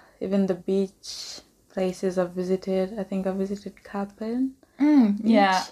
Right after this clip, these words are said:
Speaker 1: Yeah.
Speaker 2: Yeah.
Speaker 1: Even the Glucksburg one. So I think they're really nice views <laughs> from here, 'cause
Speaker 2: Yeah.
Speaker 1: back home you don't really see, I don't think, I think there's only one beach.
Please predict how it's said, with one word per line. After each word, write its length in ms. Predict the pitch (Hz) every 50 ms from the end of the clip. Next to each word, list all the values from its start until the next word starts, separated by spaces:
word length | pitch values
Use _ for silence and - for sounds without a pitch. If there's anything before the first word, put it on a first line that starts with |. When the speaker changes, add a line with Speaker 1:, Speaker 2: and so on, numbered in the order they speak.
| - _
Speaker 1:
Yeah. 440 | - 196 190 185 180 180 190 226 262 - - -
Speaker 2:
Yeah. 360 | 214 208 196 190 185 185 - - - - - - _ _ _
Speaker 1:
Even 180 | - 185 190 190
the 100 | 185 185
Glucksburg 640 | 180 175 196 196 190 - - - - 190 185 180 180
one. 520 | 185 185 185 185 185 185 196 202 208 202 - _ _
So 220 | _ - - - 175
I 100 | 175 175
think 420 | 175 - 185 180 180 180 180 _ _ _ _ _ _ _ _ _ _ _ _ _ _ _ _ _ _ _ -
they're 140 | - 175
really 260 | 175 175 180 175 185 180
nice 300 | 175 175 175 180 - -
views 520 | - _ 180 175 175 170 175 180 185 -
<laughs> 180 | - 202 196 -
from 220 | - 190 185 185
here, 340 | 190 202 190 180 175 180 190 - - - - _ _ _ _ -
'cause 200 | - 185 175 214
Speaker 2:
Yeah. 140 | 220 - - _ _ _
Speaker 1:
back 220 | 180 185 185 -
home 260 | - 190 180 180 175 170 175
you 140 | 180 180 185
don't 180 | 185 185 180 180
really 240 | 185 185 180 180
see, 420 | 175 - - 185 180 175 - - - _ _ _ _ _ _ _
I 80 | - 185
don't 240 | 185 208 - 202 202
think, 220 | 202 185 185 185
I 60 | 196
think 200 | 190 - 233 220
there's 140 | 208 202 185
only 160 | 214 214 214
one 300 | 202 190 196 196 202 202
beach. 340 | 180 185 196 233 240 - -